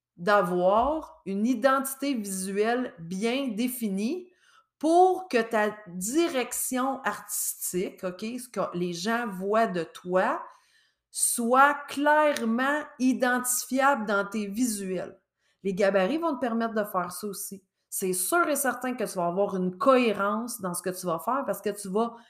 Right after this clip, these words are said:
reprendre certains, ben, la, la plupart de tes visuels pour en refaire des nouveaux régulièrement.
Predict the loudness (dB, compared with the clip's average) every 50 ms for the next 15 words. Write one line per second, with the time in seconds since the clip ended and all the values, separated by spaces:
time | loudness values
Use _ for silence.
0 | _ _ _ _ _ _ _ -6 -2 0 6 8 8 8 8 6 0 0 2 2
1 | 2 2 2 -2 -4 -4 -8 -10 _ -6 -4 0 0 0 0 0 -4 -4 -2 -2
2 | -2 -2 -4 -6 -8 -8 -6 -6 -6 -8 -8 _ -8 -8 -8 -6 -8 -12 -4 0
3 | 2 2 2 2 0 -4 -4 -6 -8 -8 -8 -10 -10 -10 -8 -6 -4 -4 -4 -4
4 | -6 -8 -4 -2 -2 -2 0 2 0 0 2 4 6 6 6 6 4 -2 -4 -2
5 | -2 -2 -4 -2 0 0 0 0 0 -4 -10 _ _ _ _ _ _ _ _ _
6 | _ _ _ _ _ _ _ _ _ _ _ -12 -6 -2 0 2 2 2 2 0
7 | -4 -2 0 2 2 2 0 -2 -4 0 0 2 2 2 0 -2 -6 -8 -10 -10
8 | -4 -2 -2 -2 -2